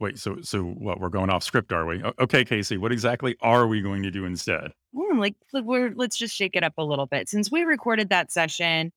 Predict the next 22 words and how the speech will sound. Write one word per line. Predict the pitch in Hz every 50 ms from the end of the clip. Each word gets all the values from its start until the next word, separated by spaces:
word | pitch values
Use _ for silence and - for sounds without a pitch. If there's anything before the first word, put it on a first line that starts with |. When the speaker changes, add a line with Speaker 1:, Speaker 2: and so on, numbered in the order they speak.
| _ _ _ _ _ _ _ - -
Speaker 2:
there | 233 254
have | 247 247 285 262 208
been | 220 214 202
some | - - 208 196 190 - _ _ -
pretty | 208 226 240 240 240 233 233 226 214 _
cool | - 214 202 196
developments | 175 180 170 165 165 165 147 170 165 165 165 165 165 165 - -
in | - 165 160
new | 160 170 190
tech | 185 - 180 160 151 147 147 147 -
that | - 165 147 -
could | - 175 147
be | - 170 165 165 160 160 156 151 156 160 160 -
the | 180 175
greatest | - - 196 208 226 226 196 180 - -
thing | - 151 131 123 127 143
to | - 160
happen | 151 147 139 - 143 143 143
to | - 151
loyalty | 143 139 135 135 131 127 127 - 143 139 143 139 135 135 139 - _ _
since, | - - 143 135 131 - - -
well, | 131 127 123 120 120 127